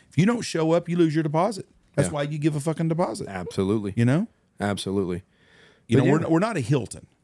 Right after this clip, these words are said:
Speaker 2: Right.
Speaker 1: You know, a lot of people think, "Well, you book a hotel room and you cancel within twenty-four hours, they give you your money back." Well, it's not that way in this
Speaker 2: No.
Speaker 1: business.
Speaker 2: No, no, no. Not at all.
Speaker 1: Yeah.
Speaker 2: Not at all.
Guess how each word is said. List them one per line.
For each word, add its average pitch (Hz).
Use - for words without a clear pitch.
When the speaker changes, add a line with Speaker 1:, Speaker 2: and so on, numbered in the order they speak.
Speaker 2:
Right. 90
Speaker 1:
You 107
know, 101
a 120
lot 151
of 156
people 117
think, 92
"Well, 101
you 117
book 104
a 101
hotel 110
room 98
and 92
you 85
cancel 104
within 98
twenty-four 98
hours, 117
they 90
give 95
you 90
your 87
money 123
back." -
Well, 113
it's 127
not 151
that -
way 120
in 101
this 87
Speaker 2:
No. 101
Speaker 1:
business. 62
Speaker 2:
No, 90
no, 76
no. 65
Not 95
at 90
all. 80
Speaker 1:
Yeah. 101
Speaker 2:
Not 95
at 85
all. 82